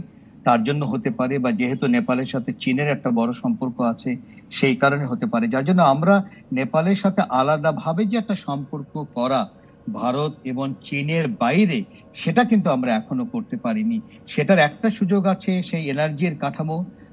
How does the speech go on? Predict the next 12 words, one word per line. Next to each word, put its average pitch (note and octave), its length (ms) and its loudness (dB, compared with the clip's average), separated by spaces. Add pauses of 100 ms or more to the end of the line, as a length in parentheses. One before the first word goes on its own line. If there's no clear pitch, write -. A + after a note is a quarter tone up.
(100)
যেটা C3+ 260 -2
তৈরি C#3 280 -4
হওয়া C#3 240 0
আছে, B2+ 200 -2
যেখানে C3+ 440 -6 (160)
বাংলাদেশ B2+ 600 -2
বড় B2 200 0
ধরনের C3 400 -2
ইনভেস্টমেন্টের B2+ 720 -2 (840)
চিন্তাভাবনা B2 540 4
করছে C#3+ 500 -2 (220)
এবং A#2+ 280 4